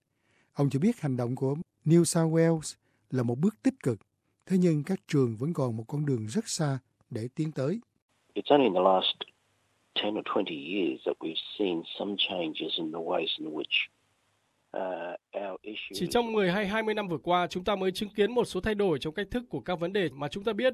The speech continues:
Speaker 3: về việc nghiên cứu về thổ dân vốn được bao gồm tại bất cứ trường tiểu học hay trung học quan trọng nào. Vì vậy, chúng ta còn có một con đường khá dài để tiến bước. Thế nhưng đó cũng là điều tốt để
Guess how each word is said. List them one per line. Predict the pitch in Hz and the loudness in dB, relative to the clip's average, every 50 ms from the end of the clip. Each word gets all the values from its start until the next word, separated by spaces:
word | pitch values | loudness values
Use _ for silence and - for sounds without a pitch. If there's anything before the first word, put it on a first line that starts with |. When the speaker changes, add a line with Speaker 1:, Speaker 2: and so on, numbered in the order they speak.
| 214 | 0
Speaker 3:
về | 185 180 | -4 -4
việc | 160 156 151 147 | -2 -2 -2 -2
nghiên | 175 202 190 185 | -2 -4 -4 0
cứu | - 185 180 196 | 4 6 6 6
về | - 254 - | 6 2 -2
thổ | 143 131 | -2 -2
dân | 120 165 180 175 165 160 | 0 2 2 2 0 0
vốn | 147 160 180 208 | 0 0 0 2
được | 240 233 185 | 0 0 0
bao | 214 220 226 | 2 0 0
gồm | 214 214 214 175 | 2 0 0 0
tại | 156 160 | -2 -2
bất | 180 240 233 - | -2 -2 -2 0
cứ | 214 214 214 | -4 -4 -2
trường | - - 202 - | 0 -2 -2 0
tiểu | 170 156 | 0 0
học | 135 143 143 - | 0 0 -2 -2
hay | 190 185 | -4 -4
trung | - 214 190 | -2 -4 -4
học | 170 165 143 | -4 -4 -2
quan | - 160 | -2 -2
trọng | 151 175 156 143 | 0 -2 -2 -2
nào. | 147 147 143 139 131 - - - - - _ - | -2 0 0 0 0 -2 -6 -14 -20 -20 _ -6
Vì | 196 | 2
vậy, | 208 240 220 | 2 2 2
chúng | - 214 214 | 2 -2 -2
ta | 208 254 240 240 | -2 -2 0 0
còn | 226 190 160 | -2 -2 -2
có | 202 214 | -2 -2
một | 226 226 175 | -2 -2 0
con | - 226 220 220 | 0 -2 0 4
đường | 208 196 165 | 4 4 4
khá | - - 175 180 214 | 4 0 0 0 0
dài | 208 226 226 196 175 | 0 0 2 2 2
để | 151 135 | 2 0
tiến | - - 151 165 | -2 -2 -2 0
bước. | 202 240 247 247 247 _ _ _ | 2 2 2 2 2 _ _ _
Thế | - 208 | -6 -4
nhưng | 220 240 240 233 220 185 | 0 4 4 4 4 4
đó | 165 165 165 | 0 0 0
cũng | - 220 233 | 0 0 0
là | 214 165 | 0 2
điều | 143 131 | 0 -2
tốt | - - 180 202 233 226 - _ | -2 0 2 2 2 0 -2 _
để | - 160 | -6 -4